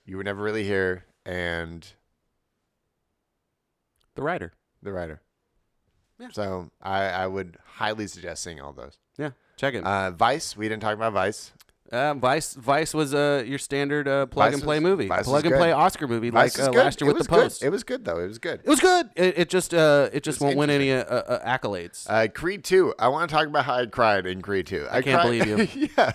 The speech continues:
Speaker 2: I couldn't cry in that movie because there was too many people talking.
Speaker 1: <laughs> How'd you not cry in that movie?
Speaker 2: 'Cause
Speaker 1: Oh,
Speaker 2: there was
Speaker 1: 'cause
Speaker 2: too many people
Speaker 1: yeah.
Speaker 2: yelling, uh,
Speaker 1: <laughs>
Speaker 2: f-, uh, "Fuck that motherfucker up."
Speaker 1: <laughs> Yeah, that's what happens in Oakland.
Speaker 2: On a Tuesday night.
Speaker 1: <laughs> Yeah.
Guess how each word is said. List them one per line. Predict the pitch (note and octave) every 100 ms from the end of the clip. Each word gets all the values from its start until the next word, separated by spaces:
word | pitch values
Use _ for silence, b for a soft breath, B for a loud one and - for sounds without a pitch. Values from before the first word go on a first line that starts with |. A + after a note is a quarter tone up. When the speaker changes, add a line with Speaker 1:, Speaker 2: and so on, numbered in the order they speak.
| F#3
Speaker 2:
I | -
couldn't | C4 G3+ G3
cry | F3+ F3
in |
that | D#3+
movie | D3 C#3
because | C3+ C3+
there | B2
was | A#2
too | C#3
many | B2+
people | G#2 A#2 A2
talking. | - G#2+ G#2 G2 F2+
Speaker 1:
<laughs> | -
How'd | E3 F#3
you | G#3+
not | F#3+ -
cry | D3+ A#2+
in |
that | F2+ E2
movie? | D#2+ -
Speaker 2:
'Cause | A2+
Speaker 1:
Oh, | D3+
Speaker 2:
there |
was | D3+
Speaker 1:
'cause | G2+
Speaker 2:
too | E3+
many | D3+
people | C#3+ C3 B2+
Speaker 1:
yeah. | B2+
Speaker 2:
yelling, | B2+ B2+ B2
uh, | A#2 A#2 G#2+ G#2 F#2+
Speaker 1:
<laughs> |
Speaker 2:
f-, | A3 A3+ B3+ G3+ A2 G#2 B2+
uh, | A#2 A2
"Fuck | A#2+ D3 C#3
that | C3+ B2
motherfucker | A#2 B2+ A2+ A2
up." | G2 - -
Speaker 1:
<laughs> | F4 - D#4+ - E4+ - F4+ - F4+ - - _ _ _ _ _ F#3 G3+ G3 F#3+ F#3 B
Yeah, | F2 E2
that's | F2+
what | A2+
happens | G#2+ G#2+ G#2
in | F#2
Oakland. | F#2 F2+ D2 - _ _ _
Speaker 2:
On | G#2+
a | G2+
Tuesday | - A2 G2 F#2+
night. | F2+ E2+ D3
Speaker 1:
<laughs> |
Yeah. | F3+ B2